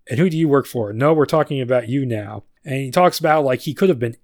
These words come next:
anything. He had all this potential, but he chose to be a hired killer for the government, essentially. And then he says, he says, "Oh, you're also responsible for getting your family killed because you were supposed to have, you're not supposed to have a family in this line of work, and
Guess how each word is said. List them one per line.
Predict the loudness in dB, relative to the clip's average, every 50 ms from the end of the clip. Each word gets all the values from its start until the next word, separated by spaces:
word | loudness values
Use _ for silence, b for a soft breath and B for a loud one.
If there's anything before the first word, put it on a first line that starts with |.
| _ -8 -4
anything. | -2 -2 0 -2 -4 -2 0 0 0 2
He | 2 0
had | 0 0
all | 0 2 2 4
this | 4 2 0 0
potential, | -4 -2 0 0 -2 0 -2 -4
but | -4 -4 -4
he | -4 -4
chose | 0 2 2 2 0
to | -2 -4
be | -2 -2
a | -2 -2
hired | -2 0 2 2 4 2 2 0
killer | -2 -2 0 2 2 2 0
for | 0 -2 -4
the | -4 -4
government, | -4 0 0 0 0 0 -6 -8 -8 -6 -4
essentially. | -4 -2 -4 -4 -6 -8 -10 -10 -12 -12 -14 -14 -16 -18 _ -4 -2
And | -2 0 0
then | 0 0
he | 0 0 -2
says, | 0 2 2 4 4 2 0 -2 -4 -10 _ _ _ _ _ -2
he | 0 2
says, | 2 2 2 2 2 2
"Oh, | 2 4
you're | 4 4 4 4
also | 4 2 2 2 0
responsible | 0 0 0 0 0 2 2 2 0 0 0 0 0
for | 0 -2 -4
getting | 0 0 2 2 2
your | 0 -2 -4
family | -2 0 0 0 0 0 -2 -6 -8
killed | -4 -2 -2 -2 -2 -4 -6
because | -6 -2 -2 -2 -2 0
you | -2 0
were | 2 2
supposed | 0 0 0 2 2 2 2 2
to | 0
have, | 0 0 0 0 -4 -6 _ -2
you're | 0 2
not | 2 2 2 0
supposed | -2 0 2 2 2 2 0
to | 0
have | 0 0 0 0
a |
family | -2 -2 0 0 0 0 -2 -4 -6 -6
in | -4
this | -2 -2 -2 -2 -2
line | -4 -6 -6 -8 -10
of | -8
work, | -4 -4 -4 -4 -4 -6
and | -8 -8 -10 -18 -20